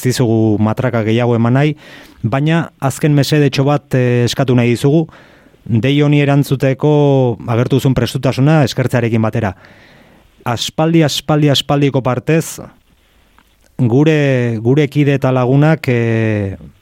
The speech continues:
Euskal Herriratzen ari dira halako batean, eta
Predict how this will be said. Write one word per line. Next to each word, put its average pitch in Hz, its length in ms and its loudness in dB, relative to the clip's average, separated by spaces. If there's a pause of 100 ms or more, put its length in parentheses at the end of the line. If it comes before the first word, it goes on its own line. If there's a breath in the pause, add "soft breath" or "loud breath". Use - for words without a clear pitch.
(580)
Euskal 151 320 0
Herriratzen 123 480 0
ari 131 240 0
dira 120 240 0
halako 135 320 0
batean, 143 460 0 (100)
eta 151 540 -2